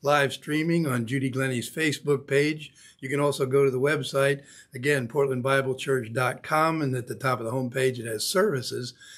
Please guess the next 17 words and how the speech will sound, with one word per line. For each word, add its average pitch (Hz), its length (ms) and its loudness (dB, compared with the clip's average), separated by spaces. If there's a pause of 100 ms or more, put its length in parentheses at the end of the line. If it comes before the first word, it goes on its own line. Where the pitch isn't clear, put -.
(180)
There's 127 160 -4
a 127 60 -2
drop-down 139 580 2
menu. 135 300 2
You 123 160 0
can 123 140 -8
go 131 200 2
and 120 180 -2
link 131 240 -4
there 127 220 -2
to 120 180 -10
YouTube, 135 760 -2 (380)
and 123 160 -8
we 123 60 -6
post - 360 -2
those 135 340 2
classes 135 600 0